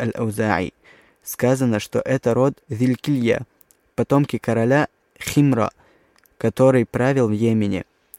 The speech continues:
Они разъехались в разные города арабского мира, когда у них в стране произошло сильное наводнение, уничтожившее многие села. Имам Аузаи родился в Баалабакке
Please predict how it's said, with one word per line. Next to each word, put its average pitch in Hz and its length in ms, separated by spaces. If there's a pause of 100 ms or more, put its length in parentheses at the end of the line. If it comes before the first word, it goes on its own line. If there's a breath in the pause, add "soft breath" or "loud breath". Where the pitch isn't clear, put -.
(160)
Они 139 240
разъехались 147 640
в - 40
разные 135 380
города 123 400
арабского 120 480
мира, 123 420
когда 107 320
у 107 60
них 107 180
в - 20
стране 113 360
произошло 107 500
сильное 110 460
наводнение, 104 720 (360 soft breath)
уничтожившее 117 1000
многие 113 500
села. 98 400 (1200 soft breath)
Имам 123 340
Аузаи 117 680
родился 117 760
в 107 140
Баалабакке 110 840